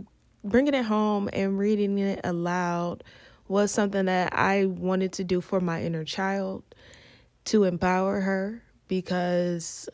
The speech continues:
she lives with the complications of dyslexia. And personally, as I've grown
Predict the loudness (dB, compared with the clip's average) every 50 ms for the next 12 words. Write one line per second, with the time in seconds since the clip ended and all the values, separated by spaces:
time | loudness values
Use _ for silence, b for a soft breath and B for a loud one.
0 | -10 -6 -4 -4 -2 -2 0 0 0 2 0 0 0 0 0 0 0 2 0 0
1 | -2 -4 -4 -2 -2 -2 -4 -4 -4 -2 -2 -2 -2 -4 -6 -6 -6 -6 -6 -6
2 | -8 -6 -4 -4 -4 -4 -4 -6 -6 -6 -6 -8 -8 -10 -8 -6 -6 -8 -8 -8
3 | -8 -6 -6 -6 -6 -4 -4 -4 -4 -4 -8 -10 -12 -12 -10 -12 -14 -14 -16 B
4 | B B B B B B B B B B B B B B B B -20 -6 -2 0
5 | 2 2 2 2 0 0 0 0 -2 -2 -4 -6 -8 -10 _ _ _ _ _ _
6 | _ _ _ _ _ _ _ -20 _ _ _ _ _ _ -4 2 4 4 4 2
7 | 0 -4 -4 -4 -4 -2 -2 -2 -2 -2 0 0 2 2 2 2 2 0 -2 -2
8 | 0 0 0 0 -2 -2 -2 -4 -4 -6 -8